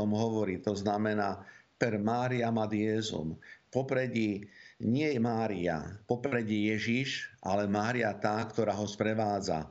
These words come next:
ku ktorej sa utieka, ako v tej, ktorá je orodovníčka, ktorá je tá, ktorá za nás prosí. Tak toto je tiež tak dobre si uvedomiť, lebo aj v tom pohľade na, na tieto aspekty úcty a vôbec vzťahu k Panne Márii,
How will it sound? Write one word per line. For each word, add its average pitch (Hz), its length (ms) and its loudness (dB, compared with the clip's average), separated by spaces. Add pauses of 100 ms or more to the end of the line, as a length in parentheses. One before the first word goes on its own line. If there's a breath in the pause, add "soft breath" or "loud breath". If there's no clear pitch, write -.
(160)
ku 120 100 2
ktorej 117 320 0
sa - 160 0
utieka, 107 640 0 (420 loud breath)
ako 104 240 2
v - 80 -10
tej, 117 160 2
ktorá 107 140 2 (100)
je - 80 0
orodovníčka, 110 800 0
ktorá 101 320 2
je 98 80 -4
tá, 110 100 0
ktorá 107 380 0
za 107 160 0
nás 101 240 -2
prosí. 104 560 -2 (260 loud breath)
Tak 95 240 0
toto 131 240 2
je 127 80 -6
tiež 127 160 0
tak 120 160 2
dobre 120 240 2
si 113 160 0
uvedomiť, 113 480 2
lebo 104 400 0 (240 loud breath)
aj 101 160 2
v - 80 -4
tom 110 80 0
pohľade 113 720 0 (400 loud breath)
na, 104 160 2
na 104 160 0
tieto 110 320 0
aspekty 110 560 -2
úcty 127 500 0
a 107 80 2
vôbec 113 300 0
vzťahu - 640 -2
k - 80 -10
Panne 110 240 2
Márii, 104 600 0